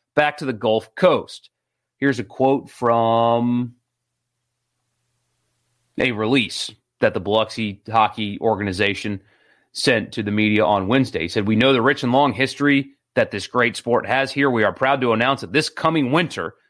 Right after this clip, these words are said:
the Mississippi Coast Coliseum will be hosting three neutral site minor league games. This is the first step in bringing pro hockey back to Biloxi. For hockey to return, we need to resport-, support these games with everything we have." Biloxi Hockey will release more information at a press conference next week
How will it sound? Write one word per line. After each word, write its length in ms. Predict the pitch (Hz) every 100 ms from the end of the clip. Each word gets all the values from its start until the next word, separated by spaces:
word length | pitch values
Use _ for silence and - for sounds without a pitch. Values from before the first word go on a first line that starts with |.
| _ _ _
the 80 | 113
Mississippi 400 | 151 143 147 143
Coast 240 | 160 143
Coliseum 400 | 151 139 147 151
will 80 | 131
be 120 | 113
hosting 420 | 113 127 127 107
three 340 | 104 120 170 190
neutral 500 | 131 160 185 180 175
site 420 | - 156 156 147
minor 260 | 127 127 127
league 240 | 123 113
games. 380 | 147 143 90 92
This 140 | 98
is 60 | 107
the 60 |
first 240 | 101 127 -
step 340 | 139 156 - _ _ _ _ _ -
in 160 | 110
bringing 520 | 98 123 117 107 104
pro 280 | 92 151 180
hockey 380 | 139 147 156 143
back 260 | 107 110 -
to 80 |
Biloxi. 540 | 110 127 170 - 73 - _ _ _
For 120 | - 113
hockey 240 | 123 147
to 40 |
return, 320 | 127 110 143 139
we 100 | 113
need 160 | 113
to 60 | 107
resport-, 420 | 101 - 135 - - _
support 440 | - 120 160 165 -
these 200 | 135 104
games 360 | 117 110 123
with 100 | 113
everything 340 | 101 104 101 101
we 120 | 107
have." 600 | 123 160 101 82 - _ _ _ _ _ _ _ -
Biloxi 360 | 107 110 113
Hockey 360 | 104 113 113 120
will 140 | 107
release 300 | 101 107 104
more 160 | 127 143
information 460 | - 113 123 127
at 100 | 127
a 40 | 90
press 260 | 143 151
conference 640 | - 131 123 139 139 - 104
next 480 | 101 113 - - 101
week 320 | 107 180